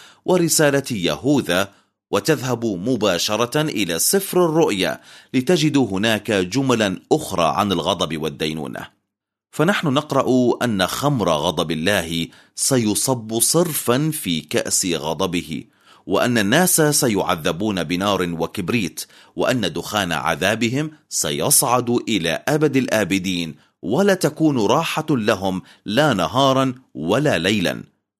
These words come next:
ونقرأ أنه يخرج من فمه سيف ماض لكي يضرب به الأمم،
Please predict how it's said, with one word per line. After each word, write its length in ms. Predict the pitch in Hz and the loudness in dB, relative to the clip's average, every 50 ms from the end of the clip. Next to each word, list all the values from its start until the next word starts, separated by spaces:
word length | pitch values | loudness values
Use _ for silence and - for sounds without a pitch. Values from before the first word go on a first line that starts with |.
| _ _ - | _ _ -8
ونقرأ 640 | - 80 104 101 - - 87 57 - 80 - - | -4 -2 -2 -2 -2 -2 -2 -2 -2 -2 -4 -4
أنه 340 | 104 101 87 78 73 76 76 | -4 -4 -4 -4 -4 -4 -4
يخرج 520 | 73 73 98 113 - - 117 113 104 90 98 | -2 -2 -2 -4 -2 -2 0 0 0 2 0
من 240 | 95 82 82 80 | 0 0 -2 -4
فمه 460 | 78 - - 101 92 87 82 80 80 73 | -4 -4 -4 -2 -2 -2 -4 -4 -2 0
سيف 400 | - - 113 113 98 - - 95 | 0 2 2 0 -2 -2 -2 -2
ماض 600 | 92 87 85 85 90 101 110 110 104 98 90 98 98 98 98 95 - - - - - - | -2 -2 -2 0 0 0 2 0 0 0 2 2 2 2 0 -4 -6 -12 -20 -20 -12 -6
لكي 380 | 104 117 113 - 123 113 101 95 | -4 -4 -2 0 0 2 2 2
يضرب 320 | 104 104 101 104 101 98 | 2 2 2 2 0 0
به 380 | 82 92 87 76 90 85 78 85 | 2 0 0 0 0 -2 -2 -2
الأمم، 500 | 80 - - 101 95 85 80 73 64 | -4 -2 -2 -2 -2 -2 -2 -4 -6